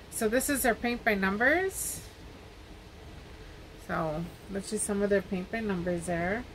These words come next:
Uh, really, really nice. I wish I could paint by number. Look at that beautiful, uh, stained glass hummingbirds. But I really wish I could paint by number, but I could never stay in the lines. So I've tried.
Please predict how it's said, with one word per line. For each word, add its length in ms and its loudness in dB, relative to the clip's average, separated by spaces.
Uh, 80 2
really, 280 4
really 220 2
nice. 880 0
I 140 10
wish 320 8
I 80 2
could 220 -12
paint 220 -4
by 120 2
number. 380 0
Look 140 2
at 40 6
that 300 2
beautiful, 640 6
uh, 280 -2
stained 420 -2
glass 360 0
hummingbirds. 760 -4
But 200 6
I 80 10
really 320 6
wish 180 6
I 80 6
could 200 -2
paint 200 0
by 80 0
number, 280 0
but 160 0
I 140 6
could 160 2
never 220 2
stay 280 0
in 140 0
the 100 2
lines. 800 2
So 640 0
I've 180 4
tried. 800 6